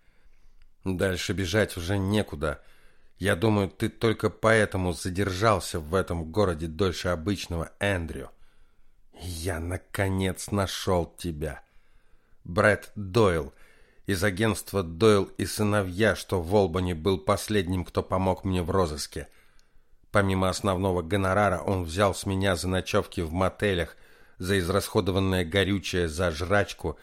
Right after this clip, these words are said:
за вознаграждение тому человеку,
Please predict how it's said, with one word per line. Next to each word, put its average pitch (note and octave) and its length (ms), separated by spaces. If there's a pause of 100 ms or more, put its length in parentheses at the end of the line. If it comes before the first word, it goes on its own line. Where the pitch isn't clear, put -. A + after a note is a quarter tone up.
(300)
за F#2 360
вознаграждение F#2+ 920
тому F#2+ 280
человеку, F#2 600